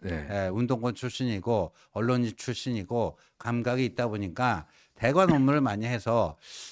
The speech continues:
Speaker 2: 이제 그 현대자동차 그룹의 정치권하고의 그 어떤 연결고리 역할을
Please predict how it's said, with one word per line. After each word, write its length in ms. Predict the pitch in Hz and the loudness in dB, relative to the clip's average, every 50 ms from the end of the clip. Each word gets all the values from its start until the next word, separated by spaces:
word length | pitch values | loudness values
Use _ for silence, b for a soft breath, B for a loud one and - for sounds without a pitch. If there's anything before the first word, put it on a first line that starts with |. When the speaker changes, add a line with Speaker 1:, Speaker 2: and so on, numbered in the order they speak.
| B B _ | B B _
Speaker 2:
이제 180 | - 180 165 135 - - | 2 2 2 2 0 0
그 220 | - 160 156 151 139 | 2 4 4 4 4
현대자동차 800 | 131 185 202 208 208 202 180 190 180 160 180 170 147 - 170 165 | 4 2 4 4 4 4 6 4 4 4 2 0 2 4 2 2
그룹의 640 | 139 143 147 147 147 147 139 143 180 190 190 175 - | 4 2 2 2 2 2 4 4 6 6 6 4 2
정치권하고의 1500 | - - 151 147 147 - 139 - _ - 156 147 143 139 139 147 143 135 131 113 - _ - - 139 123 135 143 175 180 - | 0 0 0 2 0 -2 -6 -6 _ 4 6 6 6 6 6 4 4 2 0 0 -6 _ -2 0 2 4 4 4 4 4 4
그 160 | - 131 131 | 4 4 2
어떤 320 | 120 - - 127 120 113 | 2 2 2 0 2 4
연결고리 800 | 117 135 175 190 208 214 208 165 151 135 120 127 120 113 107 107 | 4 4 4 6 6 6 6 6 6 6 6 6 4 4 4 2
역할을 720 | 104 - - - - 107 107 104 95 101 156 180 185 165 | 0 0 0 -4 -2 0 0 0 2 2 4 4 4 2